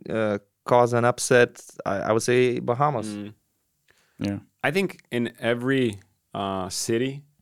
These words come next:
Speaker 2: the favorite is the, uh, the
Speaker 1: The ho-
Speaker 2: host nation, except for Puerto Rico.
Speaker 1: Yeah.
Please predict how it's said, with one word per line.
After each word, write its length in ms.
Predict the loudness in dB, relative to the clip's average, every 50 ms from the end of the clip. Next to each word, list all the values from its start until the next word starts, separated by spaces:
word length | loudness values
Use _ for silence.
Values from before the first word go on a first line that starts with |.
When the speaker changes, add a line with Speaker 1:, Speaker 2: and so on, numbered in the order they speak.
| _ -18
Speaker 2:
the 100 | -18 -12
favorite 560 | -6 -4 -4 -2 -2 0 0 0 -2 -2 -4 -4
is 640 | -4 -2 -2 -2 -2 -2 -4 -4 -6 -8 -10 -14 _ _ _ _
the, 120 | -10 -8 -8
uh, 480 | -8 -8 -8 -8 -8 -6 -6 -6 -6
the 60 | -4 -2
Speaker 1:
The 100 | 0 0
ho- 80 | 2 0 0
Speaker 2:
host 220 | -2 -2 -6 -6
nation, 440 | -6 -6 -4 -4 -6 -6 -8 -10 -12 -16 _ _
except 380 | -12 -10 -4 -2 -2 -2 -2 -4
for 160 | -8 -8 -8
Puerto 360 | -6 -6 -6 -6 -6 -6 -6
Rico. 360 | -6 -6 -6 -6 -8 -10 -12 -14 _ _ _ _ _ -12
Speaker 1:
Yeah. 160 | -10 -10 -10